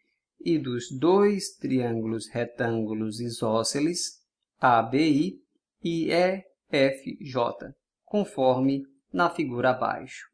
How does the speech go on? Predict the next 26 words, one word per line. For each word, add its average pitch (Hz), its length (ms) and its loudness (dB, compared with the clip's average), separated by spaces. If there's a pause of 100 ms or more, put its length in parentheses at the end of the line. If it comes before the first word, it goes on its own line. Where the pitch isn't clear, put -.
(100)
Se - 300 -2
o 170 100 4
comprimento 180 800 2
do 123 140 -4
segmento 143 600 2
F 135 240 2
D 120 320 -4 (200)
é 120 260 0 (260)
raiz 143 440 4
de 185 100 0
oitenta 120 720 -2
metros, 113 680 -4 (460)
a 143 200 8 (100)
área 202 220 4
do 175 120 -4
terreno 113 540 0
de 160 160 0
Ana 110 460 0
é... 147 300 2 (300)
Aí 143 280 6
você 127 260 -6
tem 127 140 -6
os 131 140 -4
itens. 120 440 -14
Muito 131 220 -4
bem, 160 280 2